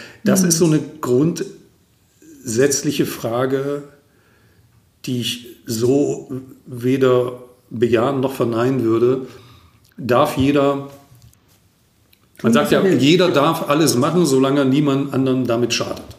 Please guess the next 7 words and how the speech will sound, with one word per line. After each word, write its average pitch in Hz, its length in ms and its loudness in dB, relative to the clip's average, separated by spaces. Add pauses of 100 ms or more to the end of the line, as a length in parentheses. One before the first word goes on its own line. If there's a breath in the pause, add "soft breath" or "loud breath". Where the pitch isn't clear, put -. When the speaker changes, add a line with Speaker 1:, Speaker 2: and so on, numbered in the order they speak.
(200)
Speaker 2:
Ist - 180 -8
doch 175 80 -6
ein 185 120 -2
super 208 260 -2
Me-, 233 160 2
Motto. 202 460 -6 (1900 loud breath)
Speaker 1:
Ja. - 340 -4